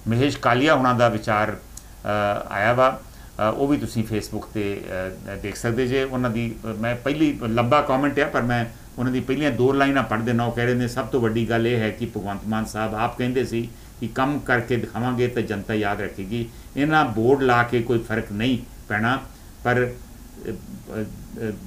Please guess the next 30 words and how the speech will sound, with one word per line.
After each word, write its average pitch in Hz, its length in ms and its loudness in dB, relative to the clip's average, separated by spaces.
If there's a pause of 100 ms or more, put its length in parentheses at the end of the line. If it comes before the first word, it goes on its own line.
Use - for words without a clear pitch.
(1300)
ਫਲੈਕਸਾਂ 143 360 2
ਦੇ 143 80 6
ਉੱਤੇ 131 180 2
ਲਿਖ 117 220 0
ਰਹੇ 127 100 4
ਵੀ 123 140 2
ਆਹ 135 160 6
ਕੀਤਾ, 117 320 -2
ਉਹ 120 200 2
ਕੀਤਾ, 117 280 0
ਇਹ 127 180 0 (160)
ਬਿਲਕੁਲ 113 580 -4
ਗਲਤ 131 340 0
ਆ। 139 220 2 (280)
ਜੇ 131 100 0
ਕੰਮ 135 260 0
ਕਰੋਗੇ 156 400 4
ਤੇ 160 200 -2 (260)
ਕੋਈ 175 120 8
ਬੋਰਡ 139 280 6
ਲਾਉਣ 127 220 4
ਦੀ 123 80 2
ਲੋੜ 113 240 4
ਨਹੀਂ, 131 160 0
ਆਪਣੇ 120 300 0
ਆਪ 113 220 2
ਹੀ, 98 120 -4
ਅ, - 360 -14
ਅ, 98 540 -8
ਦਿਸੇਗਾ। 95 480 -6